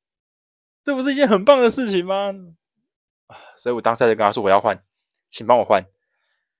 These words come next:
那他其实也蛮忙的，所以我等了一下才换。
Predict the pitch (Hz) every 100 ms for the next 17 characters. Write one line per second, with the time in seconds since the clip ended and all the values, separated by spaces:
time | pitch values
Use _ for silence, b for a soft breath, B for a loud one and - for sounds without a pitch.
0 | _ 170 185 180 160 135 131 139 110 117
1 | 123 95 98 92 131 110 110 101 95 95
2 | 110 107 92 120 95